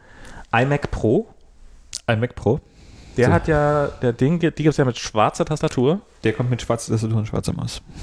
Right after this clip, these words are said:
Speaker 2: Wenn er dann
Speaker 1: Schwarzer
Speaker 2: kommt.
Speaker 1: Maus oder schwarzer Trackpad?
Speaker 2: Ah, scheiße, ich weiß gar nicht.
Speaker 1: Also ohne schwarzes Trackpad, das, ich, ich war ja kurz davor, aber
Speaker 2: Trackpad kann ich, also tut mir leid. Also
Speaker 1: Nee?
Speaker 2: du weißt einfach nicht, wie man so einen Computer bedient, habe ich den Eindruck.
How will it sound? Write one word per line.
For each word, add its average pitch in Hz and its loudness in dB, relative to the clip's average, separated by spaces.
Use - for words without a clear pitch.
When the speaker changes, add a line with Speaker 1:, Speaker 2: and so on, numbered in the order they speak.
Speaker 2:
Wenn 107 0
er 101 0
dann 104 -4
Speaker 1:
Schwarzer - 2
Speaker 2:
kommt. 127 2
Speaker 1:
Maus - -2
oder 135 2
schwarzer - -2
Trackpad? - -2
Speaker 2:
Ah, - -8
scheiße, - 0
ich - -2
weiß - -4
gar - -2
nicht. 135 -2
Speaker 1:
Also 95 0
ohne 107 4
schwarzes - -2
Trackpad, - 0
das, 117 2
ich, - -2
ich - -2
war 117 2
ja 151 2
kurz 165 -2
davor, 160 2
aber 110 2
Speaker 2:
Trackpad 139 0
kann - -4
ich, 101 -2
also 98 0
tut - -6
mir 107 2
leid. 90 -2
Also 104 0
Speaker 1:
Nee? 117 2
Speaker 2:
du - 0
weißt 131 2
einfach 123 -4
nicht, 123 -4
wie 120 -4
man 113 0
so 113 -2
einen 113 -4
Computer 113 0
bedient, 101 0
habe 104 -2
ich 98 -2
den 107 0
Eindruck. 101 2